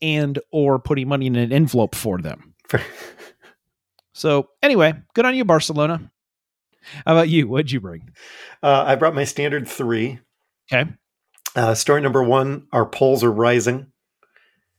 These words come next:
Speaker 2: Story number two, pat downs. And story number three, hurry up offense.
Speaker 1: <sighs> Well, I know what,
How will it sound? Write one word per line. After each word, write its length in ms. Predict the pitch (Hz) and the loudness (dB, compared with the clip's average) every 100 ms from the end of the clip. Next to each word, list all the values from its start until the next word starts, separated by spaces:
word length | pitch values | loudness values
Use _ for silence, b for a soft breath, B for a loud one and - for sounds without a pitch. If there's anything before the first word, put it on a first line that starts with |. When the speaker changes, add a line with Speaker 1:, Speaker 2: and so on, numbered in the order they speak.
| _ _ _ _ | _ _ _ _
Speaker 2:
Story 760 | - - - _ 143 131 131 | -10 -10 -10 _ -2 2 2
number 220 | 123 127 | 0 -2
two, 240 | 123 135 123 | -4 -4 -4
pat 280 | - 180 165 | -2 -2 0
downs. 520 | 139 127 135 135 - _ _ _ _ _ _ | -2 -2 -6 -12 -18 _ _ _ _ _ _
And 240 | 131 120 | -2 -2
story 300 | - 147 147 | 0 2 2
number 180 | 135 127 | 2 0
three, 480 | - 135 131 135 - _ | 2 2 2 0 -10 _
hurry 440 | - - 147 170 | -18 -2 2 4
up 140 | 160 143 | 2 2
offense. 640 | 104 - 92 82 - - _ _ _ B B B B B B B B B B B B B | 2 0 -8 -10 -18 -20 _ _ _ B B B B B B B B B B B B B
Speaker 1:
<sighs> 40 | 98 B B 123 107 80 71 B B B B B - | -8 B B -6 -10 -14 -20 B B B B B -8
Well, 320 | 196 208 196 - | -2 0 -2 -2
I 80 | 170 | -2
know 200 | 220 311 | 2 2
what, 160 | 226 | 0